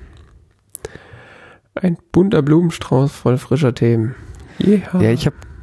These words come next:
Speaker 2: gerade noch mal auf die alt-, letzte Folge zurückge-, äh, geschaut.
Speaker 1: Mhm.
Speaker 2: Ähm, oder ich hab vorhin dran gedacht, weil, äh, wir hatten über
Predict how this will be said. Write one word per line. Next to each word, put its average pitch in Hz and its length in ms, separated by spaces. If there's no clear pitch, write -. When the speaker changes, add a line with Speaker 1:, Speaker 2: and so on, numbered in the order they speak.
Speaker 2:
gerade 120 420
noch 135 140
mal 131 180
auf - 220
die - 180
alt-, 127 300
letzte - 400
Folge 104 320
zurückge-, - 560
äh, - 100
geschaut. 107 460
Speaker 1:
Mhm. 131 300
Speaker 2:
Ähm, 98 720
oder 98 200
ich 95 80
hab 110 140
vorhin 117 320
dran 101 180
gedacht, 98 360
weil, 101 420
äh, 104 80
wir 101 680
hatten 123 560
über 98 560